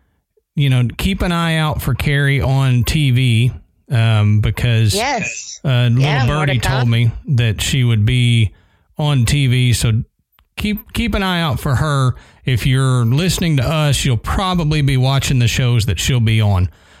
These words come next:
Speaker 1: Um, so, Carrie, thanks again, and we hope to get to talk to you again very soon.
Speaker 2: Absolutely. Thank you all for having me so much. I'm so grateful.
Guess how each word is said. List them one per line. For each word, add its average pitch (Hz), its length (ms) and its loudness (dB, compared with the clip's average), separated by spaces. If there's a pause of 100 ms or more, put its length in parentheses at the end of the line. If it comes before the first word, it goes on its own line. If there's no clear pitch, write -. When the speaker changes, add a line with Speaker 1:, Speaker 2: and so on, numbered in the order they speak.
(240)
Speaker 1:
Um, 107 600 2 (460)
so, 131 260 0 (120)
Carrie, 160 300 0
thanks 165 320 -2
again, 127 480 2
and 123 800 0
we 131 320 2
hope 151 260 0
to 139 100 -2
get 127 140 0
to - 60 -10
talk 120 240 -2
to - 80 -2
you 123 100 2
again 110 320 2
very 110 240 2
soon. 92 320 0 (640)
Speaker 2:
Absolutely. 202 720 -4
Thank 220 320 -6
you 202 80 -4
all 180 160 -4
for 175 120 -8
having 170 360 -6
me 165 140 -6
so - 180 -8
much. - 240 -8
I'm 175 120 -6
so 175 200 -4
grateful. - 580 -8